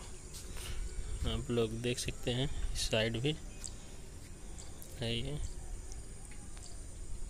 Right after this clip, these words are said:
बारिश की वजह से आज इसका, इस पे काफ़ी, आप लोग देख सकते हैं, बारिश की बूंदें भी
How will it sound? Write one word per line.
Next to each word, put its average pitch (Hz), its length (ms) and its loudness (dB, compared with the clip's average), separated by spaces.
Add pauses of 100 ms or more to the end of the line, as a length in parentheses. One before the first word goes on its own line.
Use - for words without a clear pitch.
(3000)
बारिश 131 360 8
की 143 120 12
वजह 131 200 10
से 156 260 8 (1300)
आज 113 180 4
इसका, 117 460 4 (640)
इस - 140 6
पे 120 280 4 (1400)
काफ़ी, 123 340 0
आप 123 80 4
लोग 120 160 4
देख 123 100 6
सकते - 260 2
हैं, 147 40 4
बारिश 127 300 4
की 135 80 4
बूंदें 117 360 4
भी 120 200 4